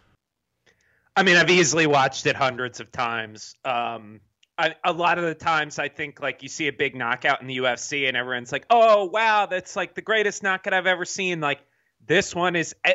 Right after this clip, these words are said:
is actually one of the greatest knockouts I've ever seen. And you and I have watched thousands of fights at this point and hundreds of knockouts. And that is still one of the most impressive things I've ever seen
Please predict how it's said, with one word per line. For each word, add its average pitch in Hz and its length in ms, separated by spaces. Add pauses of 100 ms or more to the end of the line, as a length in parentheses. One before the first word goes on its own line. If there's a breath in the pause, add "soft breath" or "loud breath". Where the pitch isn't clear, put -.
is 165 200 (120)
actually 123 800
one 131 180
of 127 100
the 135 80
greatest 131 540 (100)
knockouts 123 480
I've 131 80
ever 127 160
seen. 127 460
And 131 180
you 165 140
and 147 80
I 139 160
have 131 180
watched 123 460 (400)
thousands 151 760
of 113 100
fights 113 540
at 113 180
this 113 200
point 98 420 (400)
and 117 560 (420)
hundreds 165 540
of 135 120
knockouts. 120 880
And 120 440 (140)
that 147 220
is 123 120
still 139 520
one 135 220
of 135 100
the 135 100
most 131 320
impressive 127 520
things 123 320
I've 117 240
ever 120 240
seen 113 540